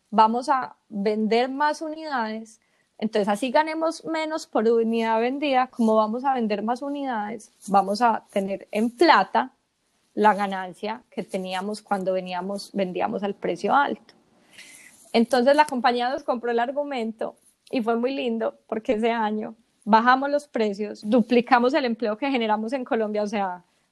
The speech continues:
pasamos de producir quince millones a treinta millones porque duplicamos las ventas y pudimos empezar a desarrollar a nuestros talleres, empezamos a educar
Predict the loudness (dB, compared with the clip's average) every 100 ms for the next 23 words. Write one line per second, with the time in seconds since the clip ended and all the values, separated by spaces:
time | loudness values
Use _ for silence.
0 | _ 0 2 2 -2 -4 -4 -4 -4 -4
1 | -4 -2 -2 -2 -2 -2 0 -2 0 0
2 | 0 0 -2 -6 -2 -2 0 -4 -4 _
3 | 0 0 2 -2 2 2 2 0 0 -2
4 | -8 -8 -14 -16 _ _ _ _ -8 -6
5 | -6 -10 _ _ -6 -4 -4 -4 -6 -8
6 | _ -4 -2 -2 -4 0 0 2 2 2
7 | 0 0 -2 -2 -2 -6 -6 -8 0 0
8 | 2 -2 -4 -8 -12 _ _ _ -8 -2
9 | -2 0 -2 2 4 4 0 -4 2 2
10 | 2 -6